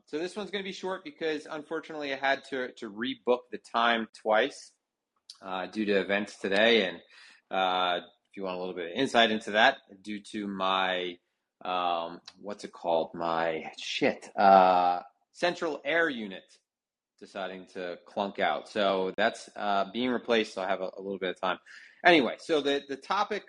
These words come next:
of this, and before we start, just a shout out to the team at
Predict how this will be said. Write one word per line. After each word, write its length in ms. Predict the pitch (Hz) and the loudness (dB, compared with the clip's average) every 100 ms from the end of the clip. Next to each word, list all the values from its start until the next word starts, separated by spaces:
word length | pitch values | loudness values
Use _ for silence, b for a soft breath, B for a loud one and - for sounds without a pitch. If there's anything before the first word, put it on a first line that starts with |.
| - | -8
of 160 | 160 135 | -6 -4
this, 240 | 143 139 | -6 -6
and 100 | 143 | -14
before 300 | 135 180 170 | -12 -8 -6
we 160 | 160 135 | -6 -8
start, 460 | - 127 120 110 - _ _ | -6 0 0 0 -6 _ _
just 160 | 110 117 | -16 -14
a 60 | |
shout 300 | 110 120 110 | -4 0 2
out 180 | 107 104 | 2 -2
to 80 | 98 | -8
the 80 | 95 | -14
team 260 | - 104 | -12 -8
at 120 | 92 | -8